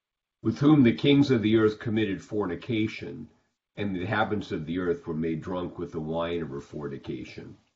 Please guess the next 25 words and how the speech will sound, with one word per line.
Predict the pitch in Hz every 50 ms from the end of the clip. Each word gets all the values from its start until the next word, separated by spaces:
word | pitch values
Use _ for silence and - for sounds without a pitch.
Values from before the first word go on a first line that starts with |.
| _ _ _ _ _ _ _ _ _ _ _ _ _
And, | 123 127 120
and | 120 - 127 127
what | 131 - 143
we | 139 123
would | 117 113 -
think | - 143 - -
about | 139 113 117 113 107 104 101
here | - 131 131 127 117
is, | 104 - -
so | - 110
the | 98 101
kings, | - - 151 139 120 110 104 104 101 107
were | 98
talking | 95 - 110 104 107 - - 95 98
about | 92 85 92 87 87 -
this | - 95 90 87 - - - _ _ _ _ _ _ _ _ -
collusion | - 120 110 104 117 120 120 120 113 - 110 107 101 98
between, | 90 - - - - 104 98 98 95 92 90 90 - - _ _ _ _ _ _ _ _
you | - 80
know, | 95 92 185 92
of | - - 87 85 80
the | 78 87
kings | 80 - - 135 117 107 101 98 92 85 73
using, | 78 85 98 107 110 110 101 87 101 95 95 92 90 85 80 - -
um, | 87 87 85 82 82 80 80 80 80